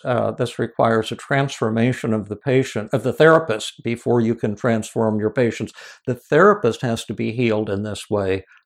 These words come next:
f-, f-, first. And secondly, when you're using these techniques, they have to be done with a high level of skill and compassion.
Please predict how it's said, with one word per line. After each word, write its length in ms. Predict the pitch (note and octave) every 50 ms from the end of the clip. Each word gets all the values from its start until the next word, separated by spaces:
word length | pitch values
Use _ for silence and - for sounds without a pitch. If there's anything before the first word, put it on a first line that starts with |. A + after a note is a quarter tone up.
| _ - -
f-, 80 | - D#3 - - -
f-, 220 | A#2+ A2+ A#2 -
first. 480 | - - C3+ A2 F#2+ - - - - - _ _ _ _ _ - - _ _ - _ _ -
And 200 | - A#2 A2+ A#2+
secondly, 800 | - - - D3+ E3 E3 - C#3+ - B2 A#2 A#2+ A#2 A2+ A#2 A#2+
when 260 | - - A2+ A2 A#2
you're 140 | A2+ A2+ A2+
using 420 | A2+ C3 C#3+ D3 C#3 - A#2+ A2
these 260 | G#2+ A2 G#2+ G#2 -
techniques, 640 | - - A2+ G#2 - - A2+ G#2+ G2+ G2 - - -
they 120 | - A2+
have 240 | A#2 D#3 E3 E3+ -
to 80 | - C3+
be 120 | G#2+ A#2+
done 240 | G#2 A2+ A2+ A2+ A2
with 160 | G#2 G2+ -
a 60 | G#2+ F#2+
high 220 | - B2+ A#2+ A#2
level 340 | A2+ A2 G#2+ G#2 G2 G#2+ G#2
of 120 | G2 F2+
skill 440 | - - - - A2+ A#2 A#2 A2+ G#2+
and 140 | G2+ G2+ -
compassion. 680 | - G2+ - - A#2 A#2 A#2 A#2 - - - G2 F#2